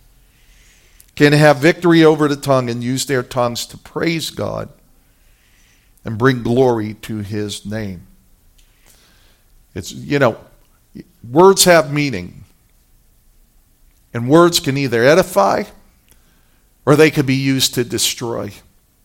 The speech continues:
And I think it becomes incumbent upon us that if we are filled with the presence of God, if we're filled with the power of God, that our words are used for edification and for the glory of God. We, we, this morning in Sunday school, we were talking about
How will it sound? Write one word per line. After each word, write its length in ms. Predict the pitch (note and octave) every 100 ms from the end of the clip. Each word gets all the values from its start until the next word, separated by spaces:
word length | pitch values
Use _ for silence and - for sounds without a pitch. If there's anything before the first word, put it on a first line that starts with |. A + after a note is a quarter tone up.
| _ _ _ _ _ _ _ _ _ -
And 140 | D#3
I 120 | D3+
think 200 | D3+ D#3
it 100 | D#3
becomes 440 | C#3 C#3+ D#3 D3 C#3+
incumbent 480 | C#3 D3 E3+ D#3+ C#3+
upon 420 | - D#3 D3 D3+
us 260 | D3 C3+ D3+
that 140 | C3+
if 140 | -
we 160 | D#3 D#3+
are 60 | -
filled 420 | - F#3 F#3 E3
with 200 | D#3+ D#3
the 60 |
presence 540 | C#3 D#3+ D3+ - C3+ -
of 160 | B2
God, 260 | D3 C#3+ C3+
if 140 | A#2+
we're 100 | C#3+
filled 400 | C3 - F#3 F#3
with 180 | E3 D#3
the 60 | D3
power 480 | - D#3 D#3 D#3 C#3
of 200 | B2+ -
God, 320 | B2+ A#2+ A2+ - _ _ _ - - - D3+
that 140 | D3+
our 160 | E3 F3
words 380 | E3 E3+ D#3
are 40 | D3
used 340 | C#3+ F3+ -
for 160 | B2+ - -
edification 760 | G3 G#3 G3+ F3+ E3+ D#3 D#3+ D3+
and 160 | D3+
for 100 | -
the 140 | C3+ B2
glory 520 | B2+ C3+ C3+ C3+ B2
of 160 | A#2+
God. 300 | B2 A#2+ G#2+
We, 320 | A#2 A#2+ C3 C3
we, 180 | C#3+
this 280 | C3+ C#3 -
morning 320 | D3 D#3 D3
in 80 | C3
Sunday 340 | - D3 D3 C3+
school, 300 | - D3 C#3
we 140 | B2
were 100 | B2+
talking 400 | - D3 C#3+ C3+
about 320 | C#3 C3+ -